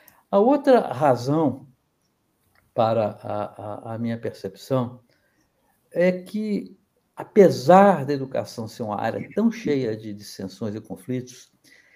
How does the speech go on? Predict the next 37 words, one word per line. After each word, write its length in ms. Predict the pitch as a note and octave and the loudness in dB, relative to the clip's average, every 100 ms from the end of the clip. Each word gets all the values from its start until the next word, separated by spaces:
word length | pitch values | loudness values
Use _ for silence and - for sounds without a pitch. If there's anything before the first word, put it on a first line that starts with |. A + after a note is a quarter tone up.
| _ - | _ -6
existe 540 | D3 A#2+ A#3 A#3 E3 | -6 2 2 2 -2
no 120 | D3 | -4
Brasil, 640 | A2 G2+ G2 A#2+ A#2 - - | -4 -6 -4 -4 -6 -8 -12
né, 260 | B2+ C3 C3+ | -6 -4 -4
um 200 | D#3+ F3+ - _ _ | -8 -8 -10 _ _
gigantesco 1080 | C#3+ B2+ B2 A3 G3+ F#3+ D3+ F3+ G3 F#3+ F3 | -10 -8 0 2 4 2 0 0 0 0 -10
consenso 640 | - D3 - - C3+ C3+ A2 | -8 -10 -8 -2 -2 -2 -6
a 40 | |
respeito 640 | A#2 A#2 - A#2+ C3+ C3+ _ _ _ _ | -6 -8 -6 -4 -4 -6 _ _ _ _
do 80 | |
que 80 | B2 | -12
se 120 | - | -6
deve 260 | B2 B2+ B2+ | 0 0 0
fazer 180 | B2+ A#2 | -4 -6
à 40 | |
educação. 420 | A#2+ A#2 A#2 - G2 _ _ _ _ _ _ _ - | -8 -10 -16 -18 -20 _ _ _ _ _ _ _ 2
E 80 | E3 | 2
esse 140 | F#3+ | 2
consenso, 420 | - F#3+ - D#3+ | 0 -2 0 -2
no 60 | D3+ | -2
meu 80 | B2+ | 0
modo 160 | B2+ | -2
de 60 | G#2+ | -2
ver, 300 | A#2+ D#3+ D#3 | -2 -2 -2
é 260 | E3+ - - _ | -4 -4 -18 _
absolutamente 680 | G3+ G#3+ F#3+ F#3+ D3+ D#3+ | -2 0 -2 -2 -4 -4
equivocado, 560 | F#3 E3+ E3 - G#2+ - _ _ _ _ _ _ | -8 -4 -2 -2 -4 -6 _ _ _ _ _ _
né? 200 | B2+ C#3+ | 0 2
É 40 | |
um 80 | D3 | -2
consenso 520 | C#3 C#3+ - D#3+ - | -2 -4 -2 -8 -6
montado, 880 | E3+ D#3+ C#3 - F3 A3+ G3+ B2 A#2 - - | -4 -4 -2 2 4 4 2 -6 -8 -14 -6
né, 240 | C#3+ E3 | -4 -4
a 80 | C#3+ | -8
partir 680 | C#3 C3+ B2 - - F#3+ G#3 | -8 -8 -8 -10 -4 0 0
de 140 | D#3 D3+ | -4 -8
análises 960 | - C3 C3 D3 F3 F#3 F#3 F#3+ - | -6 -4 -2 -2 -2 -4 -6 -10 -10